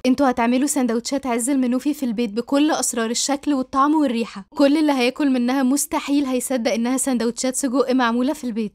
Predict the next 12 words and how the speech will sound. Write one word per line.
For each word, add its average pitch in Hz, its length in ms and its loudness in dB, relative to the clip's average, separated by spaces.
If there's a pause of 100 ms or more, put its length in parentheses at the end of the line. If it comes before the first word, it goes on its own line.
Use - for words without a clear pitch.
مع 233 120 2
ان 277 120 4
الطريقه 247 460 0
والاسرار 254 640 -2
اسهل 277 360 -2
ما 262 180 2
يكون، 285 300 0
واتكلفت 262 640 -4
معانا 233 240 -2
حرفيًا 277 580 0
نص 277 320 2
التمن. 214 420 -6